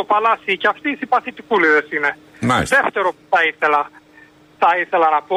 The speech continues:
Speaker 1: ο Αράο για μένα θα πρέπει να είναι το βασικό αμυντικό χαφ στο Παναθηναϊκό και να μην βγαίνει από εκεί. Το ότι γουστάρει, έχει τη συμπάθειά του ο Γιοβάνοβιτς ή και του κάνει το παιχνίδι ο Πέρεθ, αλλά και λόγω ηλικίας.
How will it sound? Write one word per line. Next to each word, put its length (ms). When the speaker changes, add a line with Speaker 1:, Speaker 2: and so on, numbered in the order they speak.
Speaker 1:
ο 120
Αράο 260
για 100
μένα 460
θα 140
πρέπει 320
να 180
είναι 300
το 140
βασικό 500
αμυντικό 420
χαφ 200
στο 140
Παναθηναϊκό 1080
και 100
να 140
μην 120
βγαίνει 240
από 240
εκεί. 180
Το 100
ότι 240
γουστάρει, 580
έχει 280
τη 120
συμπάθειά 640
του 120
ο 40
Γιοβάνοβιτς 720
ή 100
και 140
του 240
κάνει 240
το 120
παιχνίδι 480
ο 160
Πέρεθ, 360
αλλά 240
και 160
λόγω 280
ηλικίας. 560